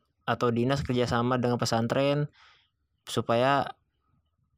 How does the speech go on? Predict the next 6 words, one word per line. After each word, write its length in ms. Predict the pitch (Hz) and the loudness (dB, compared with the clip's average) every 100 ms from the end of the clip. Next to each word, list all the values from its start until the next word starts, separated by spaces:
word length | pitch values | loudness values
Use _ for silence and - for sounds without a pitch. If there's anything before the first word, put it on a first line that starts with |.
| _ _ _ _ | _ _ _ _
eh, 580 | 131 131 131 127 123 123 123 | 0 4 4 4 4 2 2
pesantren 400 | 131 127 147 175 | 2 2 2 0
pun 340 | 220 196 139 - | 0 0 -2 -4
dibuka, 560 | 135 123 170 185 151 | 0 0 2 2 2
dibolehin 720 | 156 123 120 143 143 131 131 | 2 2 2 2 2 2 0
gitu. 480 | 117 107 - 110 - | -2 -6 -10 -12 -12